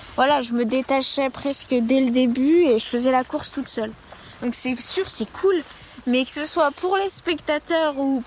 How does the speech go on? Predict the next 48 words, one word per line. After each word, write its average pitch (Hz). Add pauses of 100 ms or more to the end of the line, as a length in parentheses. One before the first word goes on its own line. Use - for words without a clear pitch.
pour 240
moi, 247 (500)
au 247
final, 277
c'est 302
un 240
petit 254
peu, 302 (600)
bon, 220
c'est 214
ennuyant, 330
mais 262 (100)
je 254
dis 254
pas 320
ça 370
de 349
manière 285
péjorative, 277
c'est -
un 247
peu 294
ennuyant 294
sur 285
le 277
fait 311 (120)
que, 269 (480)
bah, 240
y 220
a 240
pas 294
de 277
specta-, -
les 233
spectateurs, 277
bah, 247
y 214
a 220
pas 240
de -
spectacle, 277
y 233
a 214
pas 269
de, 247
y 233
a 233
pas 269